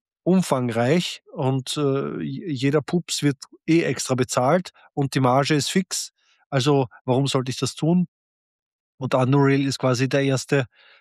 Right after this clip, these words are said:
der diesen Militärkomplex aufbricht. Ähm, und das ist jetzt die erste größere, ähm,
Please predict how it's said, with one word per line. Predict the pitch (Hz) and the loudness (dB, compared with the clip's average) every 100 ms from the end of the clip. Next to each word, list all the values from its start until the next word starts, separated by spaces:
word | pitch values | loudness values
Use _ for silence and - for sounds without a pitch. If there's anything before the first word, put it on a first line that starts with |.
| _ | _
der | 131 123 | -2 0
diesen | 127 123 131 127 127 | -2 -2 0 -2 -2
Militärkomplex | 127 123 120 - 131 - 123 123 - - | -2 -2 -2 -2 -2 -2 -4 -4 -4 -4
aufbricht. | 143 143 - 160 - - - _ _ _ _ _ | -2 -2 0 0 0 -8 -18 _ _ _ _ _
Ähm, | 131 127 131 131 135 - | 0 2 2 0 -4 -8
und | - 135 127 - - | 0 0 0 -6 -2
das | 135 - | -2 0
ist | 143 | 0
jetzt | 143 131 - - 160 - | -2 -4 -12 -14 -14 -4
die | 139 | -2
erste | 143 131 - 120 | 0 -2 -2 -4
größere, | - 120 143 151 160 143 147 139 - _ _ _ _ _ - | -2 2 2 2 0 2 2 2 -4 _ _ _ _ _ -2
ähm, | 127 127 127 | 0 0 -2